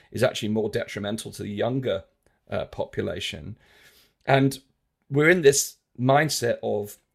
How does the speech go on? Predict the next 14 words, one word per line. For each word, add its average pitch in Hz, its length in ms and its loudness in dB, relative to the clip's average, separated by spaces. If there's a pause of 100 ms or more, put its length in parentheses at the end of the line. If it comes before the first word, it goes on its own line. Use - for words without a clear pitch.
(120)
no 123 180 4
one 135 100 8
is 123 140 -2
safe 117 220 -4
until 110 240 -8
we're 110 100 0
all 107 200 -6
safe. - 520 -6 (400)
But, - 160 0
but 135 140 2
no 151 140 0
one 180 100 0
is 165 140 -4
questioning 127 640 -4